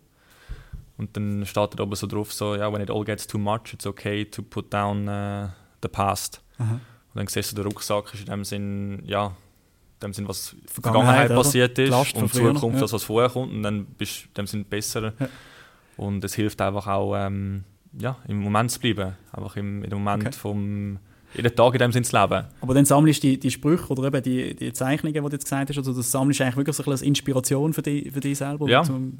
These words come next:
Speaker 2: okay.
Speaker 1: Ja. Ich habe auch, ich habe auch mal ein Bu-, ein Buch gekauft. Jetzt sind, glaub's, weiß nicht genau, glaub's dreihundertfünfundsechzig.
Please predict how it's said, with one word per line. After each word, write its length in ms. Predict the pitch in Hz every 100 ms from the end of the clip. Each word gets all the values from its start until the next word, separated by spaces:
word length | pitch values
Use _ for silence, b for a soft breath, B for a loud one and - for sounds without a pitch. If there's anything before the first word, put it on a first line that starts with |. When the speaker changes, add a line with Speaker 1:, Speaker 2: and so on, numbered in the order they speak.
| -
Speaker 2:
okay. 220 | 139 -
Speaker 1:
Ja. 220 | 113 147 135 -
Ich 60 | -
habe 120 | 117
auch, 160 | 113 107
ich 60 |
habe 120 | 120
auch 80 | 117
mal 60 | 117
ein 180 | - -
Bu-, 60 | -
ein 40 | -
Buch 180 | 120
gekauft. 480 | 135 - 127 135 -
Jetzt 160 | 107 -
sind, 320 | 113 104 -
glaub's, 380 | - - - -
weiß 180 | - 104
nicht 140 | 113 -
genau, 100 | -
glaub's 200 | - -
dreihundertfünfundsechzig. 920 | 113 113 110 101 98 113 - - -